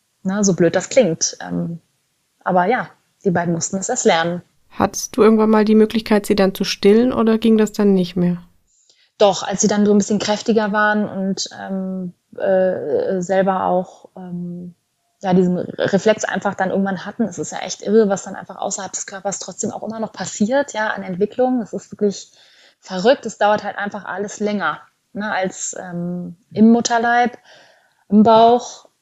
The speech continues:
Speaker 1: ähm, dauert das außerhalb einfach alles länger, was sich halt noch entwickelt hätte. Und unter anderem halt dieser Trink- und, äh, ja, Saugreflex sozusagen. Und, ähm, ja, also das war tatsächlich bis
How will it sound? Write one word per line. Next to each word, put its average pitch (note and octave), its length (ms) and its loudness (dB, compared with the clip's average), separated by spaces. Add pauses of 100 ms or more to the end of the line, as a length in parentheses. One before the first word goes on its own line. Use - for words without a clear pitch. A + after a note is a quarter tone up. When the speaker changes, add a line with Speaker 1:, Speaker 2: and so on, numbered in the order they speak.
Speaker 1:
ähm, F#3 220 -2
dauert G3 240 2
das F#3 140 -8
außerhalb G3 500 -4
einfach F3 300 -14
alles F#3 320 -2
länger, F3+ 420 -2 (480)
was F3 220 -4
sich F#3 160 -4
halt F3+ 160 -2
noch D#3+ 80 -12
entwickelt F3 440 -4
hätte. F#3 360 -6 (180)
Und F#3 120 -10
unter F3+ 180 -10
anderem F3+ 260 -6
halt F3 140 -10
dieser E3+ 400 -10 (840)
Trink- F3+ 380 -2
und, E3 360 -6
äh, - 960 -14
ja, F3 300 -8 (720)
Saugreflex F3+ 960 -2
sozusagen. F3+ 640 -8 (920)
Und, F#3 640 -4
ähm, F3 360 -6
ja, G3 360 0
also F#3 220 -6
das F#3 180 -6
war B3 380 -6
tatsächlich A#3 460 -6
bis - 540 -12